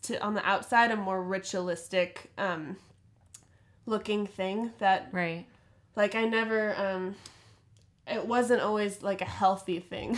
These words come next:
Speaker 1: <laughs> Like, sometimes I would, I don't know if I should, like,
Speaker 2: That's okay, whatever you wanna share.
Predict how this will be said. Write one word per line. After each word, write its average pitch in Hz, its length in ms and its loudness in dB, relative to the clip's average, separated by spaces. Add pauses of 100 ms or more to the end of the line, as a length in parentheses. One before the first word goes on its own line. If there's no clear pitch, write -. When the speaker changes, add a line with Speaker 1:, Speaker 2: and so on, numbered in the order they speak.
Speaker 1:
<laughs> - 100 -14
Like, - 300 -12 (400)
sometimes 214 680 -2
I 202 180 2
would, 196 240 -4 (100)
I 196 40 -10
don't 185 160 -2
know 190 120 -2
if 190 120 -4
I 190 100 -2
should, 196 260 -6
like, 196 260 -2 (760)
Speaker 2:
That's 220 180 -8
okay, 175 140 -2
whatever 185 260 2
you 180 120 -2
wanna 170 180 -4
share. 233 80 -2